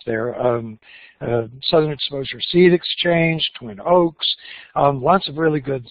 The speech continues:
stuff. And so I'm guessing that there probably is some very good community garden organizing going on as well.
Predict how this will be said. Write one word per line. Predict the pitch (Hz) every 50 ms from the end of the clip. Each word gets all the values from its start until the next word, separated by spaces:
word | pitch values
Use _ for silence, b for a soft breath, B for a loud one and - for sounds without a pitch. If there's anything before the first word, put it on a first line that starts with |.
| - -
stuff. | - 170 160 135 110 - b b b b b b b b _
And | - 135 131 131 123 120 -
so | - 165 151
I'm | 151 165 175 175 160 139
guessing | - 170 185 190 - - 165 147
that | 135 135 127 -
there | 139
probably | 123 - 160 151 131 131 135 135
is | 127 185 202 208 170 -
some | - 139 127
very | 120 139 143 143 139
good | 127 147 139 139 123
community | - - 139 139 127 131 127 123
garden | 127 131 135 123 127
organizing | 123 120 117 113 123 120 123 117 - 127 123
going | 117 127 127 123
on | 120 113
as | 110 107 - -
well. | 151 156 147 117